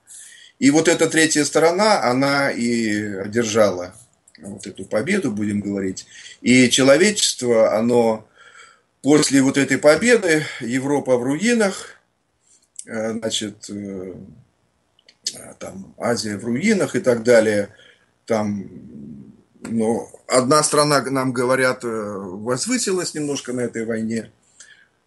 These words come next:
Вот. Но эти воп-, эти вопросы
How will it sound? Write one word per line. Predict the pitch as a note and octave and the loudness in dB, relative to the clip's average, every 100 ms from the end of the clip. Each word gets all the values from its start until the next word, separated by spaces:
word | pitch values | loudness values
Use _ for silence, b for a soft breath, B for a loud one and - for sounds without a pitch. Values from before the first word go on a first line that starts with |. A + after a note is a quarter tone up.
| _ | _
Вот. | - F#2+ G2+ - | -16 -12 -12 -10
Но | G#2 B2 B2 | -4 0 2
эти | B2+ C3 | 2 4
воп-, | B2+ B2 A2+ A#2+ A#2+ | 4 4 0 2 2
эти | C3 | 4
вопросы | C#3 C#3 C#3 C#3 - A#2 A#2 A2+ G#2+ | 4 4 4 2 0 -4 -2 -2 -4